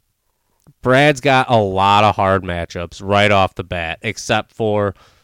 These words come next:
Zach Ertz in New, New York, uh, Kareem Hunt against Cincy.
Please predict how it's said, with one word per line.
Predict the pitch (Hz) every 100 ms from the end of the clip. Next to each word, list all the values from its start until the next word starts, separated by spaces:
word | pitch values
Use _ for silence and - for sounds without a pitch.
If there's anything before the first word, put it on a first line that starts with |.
| -
Zach | 113 120 117 -
Ertz | 113 107 -
in | 113
New, | 110 110 -
New | 117 113
York, | 110 104 104 104 - _ _
uh, | 101 98 98 95
Kareem | - 127 123 113
Hunt | 107 110
against | 104 107 101 -
Cincy. | 101 101 104 101 95